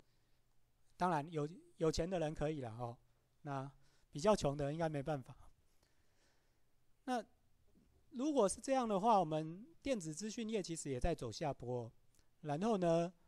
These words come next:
学校也正在面临崩溃，那我们是不是应该退出电子资讯产业，不要再训练这边的人？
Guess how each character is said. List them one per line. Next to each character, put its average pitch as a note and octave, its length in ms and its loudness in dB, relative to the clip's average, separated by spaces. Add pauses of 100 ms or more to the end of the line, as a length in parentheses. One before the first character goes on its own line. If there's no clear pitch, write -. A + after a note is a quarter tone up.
(200)
学 E3+ 260 0
校 F#3+ 220 6
也 C#3+ 100 2
正 F#3 160 -2
在 F#3 160 0
面 F#3 180 0
临 C#3+ 140 -4
崩 D#3+ 240 -2
溃， D3 240 0
那 F3 300 -2
我 G3 180 -8
们 D3+ 120 -4
是 E3+ 100 -4
不 F3 100 -2
是 F3 160 -2
应 F3+ 80 -4
该 E3 300 0 (1160)
退 F#3 160 4
出 D#3+ 180 -2
电 E3+ 160 2
子 B2 140 -8
资 D3 160 -8
讯 D3+ 140 -4
产 A#2 200 0
业， C3+ 140 -6
不 B2+ 120 -8
要 D3 120 0
再 D3 180 -4
训 D3 160 -8
练 C#3 140 -6
这 C3 140 -8
边 C3 140 -4
的 B2+ 100 -8
人？ G#2 160 -12